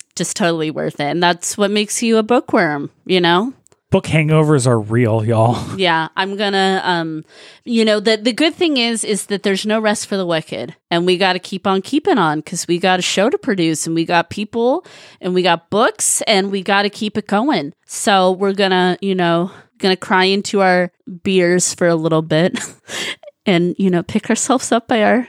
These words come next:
Speaker 1: our bootstraps <laughs> and somehow go on after this. All right. So in conclusion, thank you to everybody who's been on this journey with these books with us. There's an awesome community of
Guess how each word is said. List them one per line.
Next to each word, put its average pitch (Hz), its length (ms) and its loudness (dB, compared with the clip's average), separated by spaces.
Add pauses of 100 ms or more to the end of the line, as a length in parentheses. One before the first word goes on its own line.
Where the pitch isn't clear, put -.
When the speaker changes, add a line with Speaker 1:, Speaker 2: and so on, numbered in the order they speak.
(140)
Speaker 1:
our 294 80 0
bootstraps - 840 -2 (440)
<laughs> - 400 -2
and 330 160 0
somehow 277 640 0
go 302 280 -2
on 349 260 0
after 359 340 -6
this. - 480 -12 (160)
All 190 100 2
right. 175 220 2
So 214 140 0
in 240 180 0
conclusion, 175 1000 -2 (380)
thank 202 260 0
you 233 120 4
to 208 140 2
everybody 254 520 2
who's 185 180 0
been 185 160 0
on 170 160 2
this 156 220 -4 (100)
journey 240 640 2
with 247 200 0
these 165 220 -6
books 190 400 -2
with 240 160 0
us. 226 440 2
There's 175 320 0
an 160 120 -2 (140)
awesome 175 480 2
community 156 720 0
of 139 180 -6